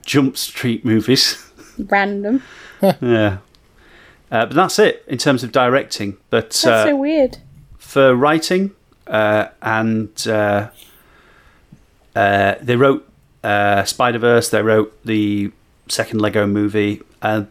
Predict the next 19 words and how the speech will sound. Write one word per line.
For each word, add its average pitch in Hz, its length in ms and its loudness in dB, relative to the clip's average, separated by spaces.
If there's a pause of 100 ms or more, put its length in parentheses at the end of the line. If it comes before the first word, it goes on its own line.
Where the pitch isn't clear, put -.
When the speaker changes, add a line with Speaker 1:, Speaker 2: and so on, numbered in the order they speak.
(140)
Speaker 1:
they're 139 140 2
mainly 180 420 4
producers, 123 800 0
it 120 80 -4
would 110 180 -4
seem, 104 360 0
and 101 80 -2
they've 107 120 -2
produced 131 380 -2
things 113 240 2
like, 104 220 -2
obviously, 113 220 -6
Connected, 143 600 -2
which - 180 -8
is 131 60 -8
coming 139 240 0
out 139 180 -2
soon. 147 300 2 (920)
Um, 110 540 -2